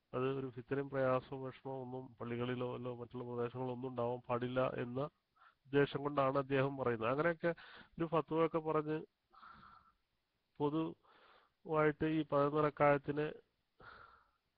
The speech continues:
ഏഹ്, റക്അത്തിന് ഇവർക്ക് ഇങ്ങനെ ഇരുപതിലേക്ക് കൊണ്ടുവരാൻ സാധിക്കുമോ? അങ്ങനെ പാടുണ്ടോ? അല്ലെങ്കിൽ അതിനെ പിൻപറ്റേണ്ടതായിട്ടുണ്ടോ? അങ്ങനെ അദ്ദേഹം പറഞ്ഞതിനെ പിൻപറ്റേണ്ടതായിട്ടുണ്ടോ എന്നൊരു ചോദ്യമാണ്.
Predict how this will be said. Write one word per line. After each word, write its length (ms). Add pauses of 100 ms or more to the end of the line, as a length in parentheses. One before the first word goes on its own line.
(1800)
ഏഹ്, 380 (220)
റക്അത്തിന് 520
ഇവർക്ക് 400 (340)
ഇങ്ങനെ 340 (340)
ഇരുപതിലേക്ക് 760
കൊണ്ടുവരാൻ 460
സാധിക്കുമോ? 440
അങ്ങനെ 200
പാടുണ്ടോ? 460 (240)
അല്ലെങ്കിൽ 300
അതിനെ 240 (180)
പിൻപറ്റേണ്ടതായിട്ടുണ്ടോ? 1000
അങ്ങനെ 280 (240)
അദ്ദേഹം 420
പറഞ്ഞതിനെ 440
പിൻപറ്റേണ്ടതായിട്ടുണ്ടോ 1120 (100)
എന്നൊരു 320
ചോദ്യമാണ്. 460